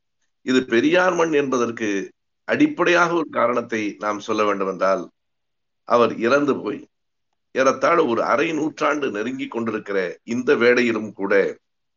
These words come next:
அவரை பற்றிய விமர்சனங்கள், அவரை பற்றிய அவதூறுகள், அவருக்கான எதிர்ப்பு குரல்கள் இன்னமும் தொடர்ந்து கேட்டுக்கொண்டே இருக்கின்றன என்பதே அவர் வாழ்ந்து கொண்டிருக்கிறார்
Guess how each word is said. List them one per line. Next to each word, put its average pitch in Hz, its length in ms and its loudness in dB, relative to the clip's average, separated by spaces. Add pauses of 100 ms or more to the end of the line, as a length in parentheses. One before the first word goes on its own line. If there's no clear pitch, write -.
(180)
அவரை 131 300 2
பற்றிய 123 360 -2
விமர்சனங்கள், 101 800 -2 (640)
அவரை 127 260 4
பற்றிய 127 340 -2
அவதூறுகள், 107 680 -2 (680)
அவருக்கான 147 600 2
எதிர்ப்பு 120 380 -2
குரல்கள் 92 640 -4 (480)
இன்னமும் 160 560 0
தொடர்ந்து 156 500 2
கேட்டுக்கொண்டே 147 680 0
இருக்கின்றன 110 720 -2
என்பதே 110 680 0 (600)
அவர் 110 260 0 (120)
வாழ்ந்து 131 360 0
கொண்டிருக்கிறார் 120 800 -4